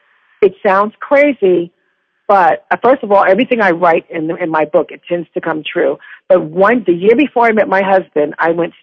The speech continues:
skiing. And me and a friend, we wrote on a piece of paper what we didn't want to bring into the new year.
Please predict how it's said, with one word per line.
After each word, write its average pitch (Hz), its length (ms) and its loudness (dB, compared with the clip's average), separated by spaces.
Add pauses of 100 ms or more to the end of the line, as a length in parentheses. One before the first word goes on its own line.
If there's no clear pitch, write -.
skiing. 156 420 -2 (340)
And 160 180 0
me 196 160 2
and 220 100 0
a 214 40 0 (120)
friend, 170 280 2
we 160 100 -2
wrote 196 400 2
on 180 200 0
a 160 60 -4
piece - 260 -10
of 185 80 -6
paper 170 540 -2 (400)
what 190 400 0
we 208 140 -2
didn't 185 340 0
want 180 300 -2
to 170 80 -2
bring 180 560 -2 (260)
into 190 440 -2
the 165 100 -4
new 175 200 0
year. 196 420 2